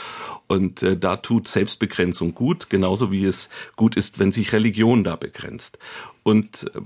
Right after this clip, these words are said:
meines Erachtens ist es sehr wichtig, auch zwischen den Religionen auch nochmal zu unterscheiden, sie nicht unter Generalverdacht zu stellen. Und man muss sagen, es ist letztendlich der Umgang immer damit, äh, von welcher Warte, von welcher Position man aus das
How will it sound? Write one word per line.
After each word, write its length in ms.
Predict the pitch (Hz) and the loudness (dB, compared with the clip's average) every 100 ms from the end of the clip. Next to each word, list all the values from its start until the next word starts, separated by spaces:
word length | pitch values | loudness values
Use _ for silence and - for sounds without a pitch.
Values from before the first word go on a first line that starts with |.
| - | -8
meines 340 | - 104 180 160 | -2 0 2 0
Erachtens 300 | 139 156 131 | -2 -2 -2
ist 120 | 123 | 0
es 160 | 120 | 0
sehr 260 | - 104 101 - | 2 2 2 -2
wichtig, 760 | - - 110 - - 135 - - | -12 -6 -4 -4 -2 -4 -4 -2
auch 260 | 104 123 | -2 -2
zwischen 460 | - - 139 - 127 | -4 -4 -2 0 2
den 160 | 117 | 4
Religionen 600 | 113 107 104 104 104 127 | 2 0 0 0 0 0
auch 200 | 110 110 | -2 -4
nochmal 280 | 120 113 107 | -4 -2 -2
zu 160 | - - | -2 -2
unterscheiden, 760 | 101 104 90 90 92 104 80 - - - - | -2 0 -2 -2 -2 -2 -6 -12 -14 -14 -6
sie 180 | - | 2
nicht 280 | 104 127 - | 4 4 2
unter 180 | - 110 | 0 0
Generalverdacht 920 | 107 92 87 80 104 - - 80 - | 0 0 -2 -2 -2 -2 -4 -6 -6
zu 120 | - | -4
stellen. 480 | - - 80 101 139 - - - - - | -4 -4 -4 -4 -6 -10 -16 -16 -14 2
Und 260 | 110 104 | 4 4
man 100 | 107 | 4
muss 200 | 110 117 | 4 2
sagen, 420 | 98 82 90 - | 2 0 0 -2
es 180 | - 120 | -2 -2
ist 220 | - 120 | -2 -2
letztendlich 580 | - 107 - 143 - 139 | -2 -2 0 -2 -2 -2
der 160 | - 107 | 0 2
Umgang 340 | 131 135 120 | 2 2 0
immer 240 | - 139 139 | 0 0 0
damit, 500 | 107 107 120 120 - | 0 2 0 0 -4
äh, 160 | 101 | -6
von 260 | 110 113 104 | -2 0 2
welcher 380 | 101 117 113 107 - | 0 0 -2 -4 -6
Warte, 460 | 92 101 139 104 95 | -2 -2 -2 -2 -4
von 220 | 98 95 | -4 -2
welcher 240 | 101 104 | 0 0
Position 640 | 110 117 107 - 107 104 101 | -2 -2 -4 -4 2 2 2
man 160 | 87 | 0
aus 340 | - 78 73 - | -4 -6 -6 -6
das 340 | - - - | -6 -8 -10